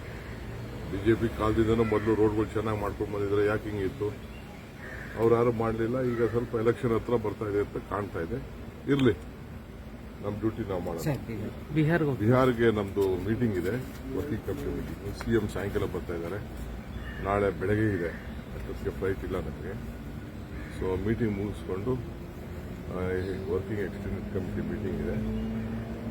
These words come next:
Speaker 1: ಖರ್ಗೆ ಸಾಹೇಬರು, ರಾಹುಲ್ ಗಾಂಧಿ ಅವರ ಅಧ್ಯಕ್ಷತೆಯಲ್ಲಿ, ಅವ್ರ ಮುಖಂಡತ್ವದಲ್ಲಿ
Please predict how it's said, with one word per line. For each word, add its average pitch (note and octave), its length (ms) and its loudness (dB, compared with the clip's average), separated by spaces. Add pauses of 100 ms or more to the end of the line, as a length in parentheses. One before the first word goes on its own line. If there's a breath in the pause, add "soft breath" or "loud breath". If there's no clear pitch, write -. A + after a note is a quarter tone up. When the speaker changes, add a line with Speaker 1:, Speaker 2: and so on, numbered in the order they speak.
(140)
Speaker 1:
ಖರ್ಗೆ F#2 340 2
ಸಾಹೇಬರು, F#2 320 0 (100)
ರಾಹುಲ್ F2+ 240 0
ಗಾಂಧಿ F2 280 0
ಅವರ E2+ 180 0 (580)
ಅಧ್ಯಕ್ಷತೆಯಲ್ಲಿ, F2 680 -2
ಅವ್ರ E2 160 -2 (120)
ಮುಖಂಡತ್ವದಲ್ಲಿ E2 760 -2